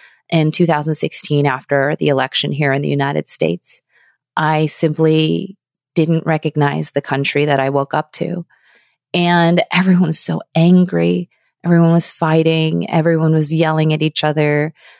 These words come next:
And I am a very solution-oriented person. And I thought that the yelling and the divisiveness would get us nowhere. Actually, it would make things ten times worse.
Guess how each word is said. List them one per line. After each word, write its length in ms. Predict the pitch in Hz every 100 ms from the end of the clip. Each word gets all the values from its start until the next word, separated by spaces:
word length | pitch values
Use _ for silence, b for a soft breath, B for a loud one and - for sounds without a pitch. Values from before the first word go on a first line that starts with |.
| b -
And 480 | 170 170 170 175 - _ _ _ _ _ _
I 180 | 180 180
am 100 | 208
a 80 | 220
very 240 | 208 202
solution-oriented 1160 | 196 - 180 175 180 - 170 175 175 165 160 156
person. 580 | - 147 - - 180 175 _ _ _ -
And 180 | 165 -
I 320 | 160 170 180 185 -
thought 360 | 156 151 -
that 180 | 156 -
the 100 | 156
yelling 580 | 147 160 160 160 156 156
and 120 | 151
the 60 | 147
divisiveness 960 | 147 143 147 151 156 - 139 147 -
would 240 | 156 151 -
get 160 | 147
us 180 | 143 -
nowhere. 680 | 147 143 151 151 143 78 -
Actually, 280 | 151 - 151
it 40 |
would 100 | 147
make 320 | 147 151 151
things 320 | - 151 147 -
ten 360 | - 151 147
times 440 | 147 147 143 143 139
worse. 480 | 139 156 147 -